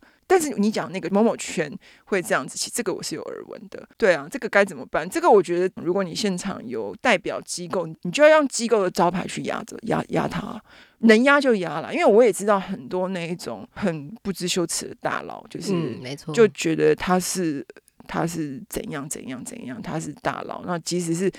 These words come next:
Speaker 1: 你的机构的主管，都还是他的小老弟、小老妹，对不对？他，你能拿他怎么样？可是我，我自己是觉得这个东西很难有一概而论说你现场一定要怎么样，因为有些时候真的就是你会觉得说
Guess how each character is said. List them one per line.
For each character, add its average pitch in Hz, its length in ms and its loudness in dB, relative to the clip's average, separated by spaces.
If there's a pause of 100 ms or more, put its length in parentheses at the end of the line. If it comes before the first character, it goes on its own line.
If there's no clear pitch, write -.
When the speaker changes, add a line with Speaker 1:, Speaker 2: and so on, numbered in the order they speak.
(260)
Speaker 1:
你 170 120 -4
的 165 120 0
机 196 200 -4
构 185 220 2
的 113 240 -4 (220)
主 185 200 0
管， 190 220 0
都 - 100 -6
还 180 120 -4
是 175 80 -6
他 185 100 -4
的 170 100 -4
小 165 160 -4
老 135 120 -6
弟、 - 120 -10
小 - 180 -6
老 82 60 -12
妹， 110 300 -16
对 - 80 -8
不 - 60 -6
对？ 180 200 2 (400)
他， 165 360 0
你 180 180 0
能 170 140 -4
拿 175 100 0
他 180 140 -4
怎 180 120 -8
么 - 60 -12
样？ 240 160 -8
可 220 100 2
是 359 160 8
我， 185 140 6
我 175 240 0
自 - 140 -4
己 190 100 0
是 254 140 -2
觉 180 160 -2
得 123 260 -4 (400)
这 - 160 -2
个 220 100 6
东 208 180 -2
西 180 220 -4
很 190 260 0
难 226 160 2
有 285 140 0
一 180 120 -6 (140)
概 254 240 2
而 180 120 4
论 202 280 2
说 208 140 0
你 175 100 -4
现 202 160 -2
场 175 160 -8
一 - 80 -14
定 156 160 -12
要 127 120 -10
怎 - 140 -16
么 - 80 -20
样， - 160 -8
因 311 60 0
为 381 80 4 (240)
有 285 100 0
些 - 60 0
时 427 40 8
候 466 120 8 (100)
真 508 220 6
的 466 80 8
就 494 80 4
是 403 80 2
你 240 80 4
会 453 140 8
觉 359 100 4
得 415 80 8
说 480 100 6